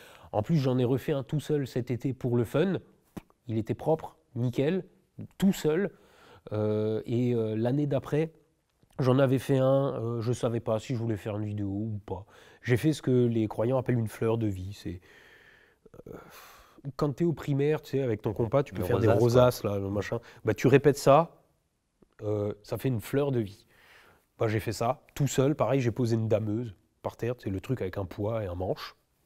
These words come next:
Speaker 1: pour faire mon piquet. Je prends mon, mon fil, là, c'est, c'était des tout petits cercles que j'avais fait, je sais plus, ça devait faire, euh, cinq mètres aussi, un truc comme ça.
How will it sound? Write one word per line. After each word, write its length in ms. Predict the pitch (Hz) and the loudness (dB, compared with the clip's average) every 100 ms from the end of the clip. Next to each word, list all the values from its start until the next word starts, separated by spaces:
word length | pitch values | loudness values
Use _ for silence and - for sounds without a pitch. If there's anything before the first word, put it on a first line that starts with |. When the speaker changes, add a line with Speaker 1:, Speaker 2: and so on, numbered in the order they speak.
| _ _ | _ _
Speaker 1:
pour 200 | - - | -20 -12
faire 160 | 95 | -10
mon 140 | 92 92 | -8 -8
piquet. 400 | 90 - 160 - _ _ _ _ _ _ _ _ - | -10 -4 -4 -4 _ _ _ _ _ _ _ _ -18
Je 80 | - | -16
prends 240 | - 127 131 | -2 2 4
mon, 360 | 123 120 117 | 4 2 2
mon 120 | 120 | 0
fil, 280 | 110 151 147 | 0 0 0
là, 120 | 113 | -2
c'est, 160 | 113 110 | -6 -8
c'était 260 | - 113 113 | -10 -10 -8
des 120 | 104 | -8
tout 120 | 123 | -10
petits 180 | - 117 | -14 -12
cercles 360 | - 104 _ - | -8 -10 _ -16
que 100 | 98 | -12
j'avais 220 | 92 90 | -10 -12
fait, 300 | - 90 90 | -14 -16 -16
je 60 | 90 | -18
sais 60 | - | -20
plus, 180 | - | -20
ça 120 | - 110 | -20 -20
devait 160 | - - | -20 -20
faire, 240 | - - | -20 -20
euh, 240 | - - - | -20 -20 -20
cinq 360 | - 90 87 | -18 -16 -14
mètres 340 | 95 92 92 107 | -14 -14 -16 -18
aussi, 200 | - 104 | -18 -18
un 40 | |
truc 160 | 101 104 | -18 -18
comme 120 | 98 | -16
ça. 200 | - 139 | -10 -12